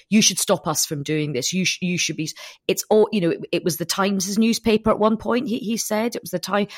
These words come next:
it's Harriet Harman's fault. "I'm waiting for Keir Starmer to,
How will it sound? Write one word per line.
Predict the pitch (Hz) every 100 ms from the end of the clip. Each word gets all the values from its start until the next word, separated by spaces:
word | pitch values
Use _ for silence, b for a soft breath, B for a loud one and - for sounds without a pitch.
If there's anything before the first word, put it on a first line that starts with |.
| B
it's | -
Harriet | 175 175 160
Harman's | 170 208 233 240 240 240 -
fault. | 139
"I'm | 185
waiting | 214 220
for | 208
Keir | 190 190 165
Starmer | - - 233 233 240 233 233
to, | 226